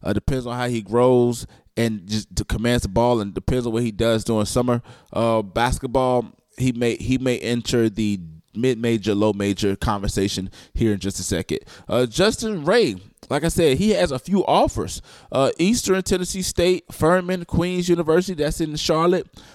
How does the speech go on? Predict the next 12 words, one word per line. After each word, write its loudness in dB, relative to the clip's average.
Uh, 2
we 2
have 2
Wofford, 2
West 0
Carolina, 0
U 4
S 2
C 2
Upstate. 2
I 2
believe 0